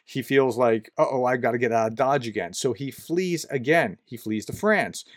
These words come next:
And so now he's going, "Okay, if I can make it to France, I can get across into England." But by the time he gets to Dunkirk, and that name, if you have historical understanding, should ring some bells. Dunkirk, yeah,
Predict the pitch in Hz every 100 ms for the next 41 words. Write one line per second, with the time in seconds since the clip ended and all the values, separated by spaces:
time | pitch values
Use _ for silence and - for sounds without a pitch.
0 | - 120 123 123 170 165 151 143 123 110
1 | - 131 127 123 - - _ 135 131 104
2 | 104 160 170 160 165 156 - 151 135 131
3 | - 127 123 117 131 - 143 131 131 135
4 | 117 160 160 104 92 _ - 113 123 117
5 | - 151 160 143 139 104 151 143 - -
6 | - 123 110 165 185 - 101 120 - _
7 | 113 110 117 127 123 135 - 117 - 110
8 | 107 104 110 - 127 123 - 117 113 -
9 | _ - 127 117 - - 127 151 156 -
10 | 120 110 123 117 123 110 110 139 156 -
11 | - _ - 123 143 160 165 - 110 113
12 | 104